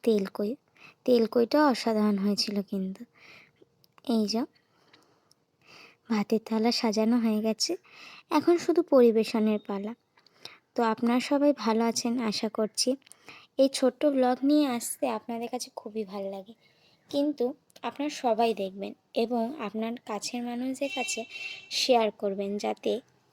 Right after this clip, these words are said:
আমার পেজটা অগ্রসর হয়। অগ্রসর হয় বলতে আরও এগিয়ে যায়।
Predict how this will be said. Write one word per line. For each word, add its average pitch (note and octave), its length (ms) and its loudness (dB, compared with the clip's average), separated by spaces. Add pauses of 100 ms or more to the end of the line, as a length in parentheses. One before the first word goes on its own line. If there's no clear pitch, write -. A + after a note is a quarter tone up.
(120)
আমার A3 300 0
পেজটা A#3 440 -4 (100)
অগ্রসর G3+ 520 -4
হয়। F#3 220 -12 (640)
অগ্রসর G#3+ 540 0
হয় D4 160 2
বলতে D4 360 2 (300)
আরও A#3 240 2
এগিয়ে F#3+ 360 -2
যায়। G3+ 240 -12